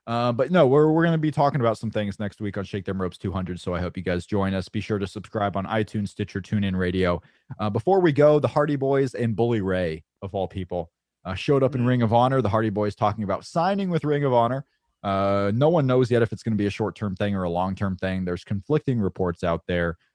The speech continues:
Speaker 1: Uh, we hear that it's gonna be a short-term thing. Um, we have, uh, pretty confident in the people that say this is gonna be a short-term thing, but who knows? But what do you make of Bully Ray? Bully Ray's kind of a surprise.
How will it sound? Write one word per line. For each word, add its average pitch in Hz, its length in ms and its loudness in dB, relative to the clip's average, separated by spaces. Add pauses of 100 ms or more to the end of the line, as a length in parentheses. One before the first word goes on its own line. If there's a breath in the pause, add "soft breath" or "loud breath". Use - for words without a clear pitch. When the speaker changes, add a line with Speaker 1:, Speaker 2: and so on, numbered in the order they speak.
(220)
Speaker 1:
Uh, 90 260 0
we 160 200 6
hear 147 220 4
that 123 160 6
it's 101 140 -6
gonna 113 180 2
be 98 120 0
a 95 40 2
short-term 92 520 -4
thing. 92 480 -4
Um, 82 420 -10 (160)
we 127 160 -4
have, 110 340 0 (680)
uh, 87 420 -2 (260)
pretty 247 340 0
confident 139 520 2
in - 40 -2
the 113 80 2
people 107 280 2
that 90 160 -4
say 95 140 2
this 87 200 -2
is 87 100 -12
gonna 92 160 0
be 85 140 -2
a 82 60 -2
short-term 82 460 -2
thing, 82 200 -2
but 101 140 -2
who 208 100 8
knows? 92 300 4
But 104 100 0
what 185 120 2
do 269 60 -2
you 254 60 -2
make 254 180 2
of 127 160 2
Bully 190 300 6
Ray? 117 260 6
Bully 165 280 2
Ray's 127 260 4
kind 92 180 -2
of 78 60 -6
a 92 60 -8
surprise. 82 580 -2